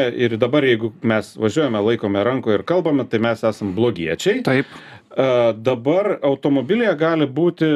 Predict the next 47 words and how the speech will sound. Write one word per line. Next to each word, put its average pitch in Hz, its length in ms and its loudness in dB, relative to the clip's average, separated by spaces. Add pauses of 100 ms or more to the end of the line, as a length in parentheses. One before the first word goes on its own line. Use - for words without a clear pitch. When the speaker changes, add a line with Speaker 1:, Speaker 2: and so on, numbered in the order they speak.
(240)
Speaker 1:
nu, 151 200 2 (440)
trys, 147 320 0
gali 117 240 2
būt 110 160 -2
net 107 140 0 (100)
penki 117 320 2
kai 143 160 0
kuriuose 131 400 0 (160)
pačiuose 120 380 0
Speaker 2:
Taip. 117 80 2
Speaker 1:
naujausiuose 123 580 0
modeliuose 131 540 0 (100)
ekranai 127 600 -2 (180)
įvairaus 107 480 2
dar 98 160 0
ir 95 160 -4
dydžio, 170 380 0 (180)
į-, 110 220 -6 (160)
įvairias 110 340 0
funkcijas 131 400 0
darantis. 110 400 -2 (400)
Ir 139 160 0
ką, 196 160 -2
ir 113 140 -4
nieko? 247 260 -4 (160)
Speaker 2:
Ir 214 160 2
nieko. 285 320 0 (160)
Tai 220 140 2 (180)
realiai 240 240 2
tik - 140 -4
tai 247 100 4
siejama 240 320 2
su 220 140 0
mobiliuoju 214 400 2
telefonu, 196 420 0
bet, 151 160 0
pavyzdžiui, 165 320 2
ekrane 165 400 0
dar 139 80 0
technologinės 160 640 -2
galimybės 151 480 0
dar 151 80 0
tikrai 156 320 0
leidžia 139 320 0
ir 127 80 -4
Facebook'e 247 460 0
tam 254 100 0